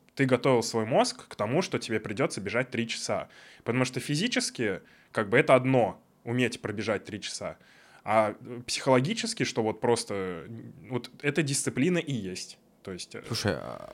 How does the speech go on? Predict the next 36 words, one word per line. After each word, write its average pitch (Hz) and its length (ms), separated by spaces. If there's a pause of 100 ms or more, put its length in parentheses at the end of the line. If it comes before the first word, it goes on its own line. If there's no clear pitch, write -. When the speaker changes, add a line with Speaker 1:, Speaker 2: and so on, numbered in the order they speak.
(340)
Speaker 2:
по - 100
поводу 123 240
марафона 131 420
интересно, 117 480
я 90 60
понимаю, 107 240
что - 160
это - 100
немного 98 240
от 98 120
темы 147 240
отходит. 104 340 (400)
Э, - 120 (600)
не, 110 120
во 110 120
время 123 160
марафона 120 340
можно 147 240
слушать - 380
музыку? 101 420 (220)
Speaker 1:
Да, 98 480
да. 92 260 (280)
Я 147 320
Speaker 2:
А, 87 200
то - 140
есть 92 80
Speaker 1:
своё 120 440
Speaker 2:
можно 104 200
справляться. 95 500
Speaker 1:
не 120 60
буду 127 240
это 165 180
зазнаваться, 123 560
я 113 80
пробежал 113 560
полумарафон. 120 840